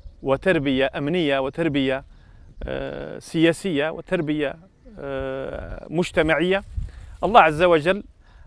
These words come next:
أمر المؤمنين أن لا يرددوا الإشاعات وأن لا يقولوا أي شيء يسمعونه.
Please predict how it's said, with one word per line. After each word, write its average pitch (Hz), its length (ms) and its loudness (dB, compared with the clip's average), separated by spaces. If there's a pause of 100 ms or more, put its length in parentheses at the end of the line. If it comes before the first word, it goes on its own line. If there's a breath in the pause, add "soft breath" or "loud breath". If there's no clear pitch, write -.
(180)
أمر 190 320 6
المؤمنين 151 600 -2 (1800)
أن 180 200 6
لا 247 120 8
يرددوا 170 500 4
الإشاعات 117 560 -2 (1040)
وأن 156 360 -2
لا 196 140 8
يقولوا 165 520 2 (580)
أي 196 260 6
شيء 160 360 -4
يسمعونه. 165 600 0